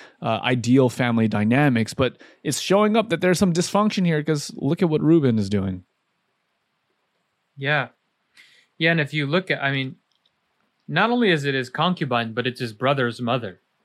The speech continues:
Speaker 1: Oh.
Speaker 2: Like, it's Bilhah, the one who had, uh, let's see, she's the one that has Dan, Naphtali, and Zilpah.
Speaker 1: Oh my goodness.
Speaker 2: Like,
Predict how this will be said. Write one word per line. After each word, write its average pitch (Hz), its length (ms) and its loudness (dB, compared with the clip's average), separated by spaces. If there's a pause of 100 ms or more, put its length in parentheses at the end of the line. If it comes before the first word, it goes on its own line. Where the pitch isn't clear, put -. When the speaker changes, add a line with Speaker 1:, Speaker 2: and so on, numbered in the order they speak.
(280)
Speaker 1:
Oh. 156 280 -4 (340)
Speaker 2:
Like, 127 200 -4
it's 123 180 -4
Bilhah, 117 560 -2
the 135 140 -4
one 147 300 -2
who 143 240 -2
had, 131 480 0 (120)
uh, 147 520 -6
let's 151 240 -6
see, 127 520 -10 (120)
she's 190 340 -6
the 185 100 -2
one 151 340 -2
that 135 180 0
has 135 400 -2
Dan, 143 600 -2 (100)
Naphtali, 135 800 -4 (200)
and 139 240 -2
Zilpah. 131 440 -2 (260)
Speaker 1:
Oh 113 180 -4
my 107 180 -8
goodness. - 520 -12
Speaker 2:
Like, 139 280 -2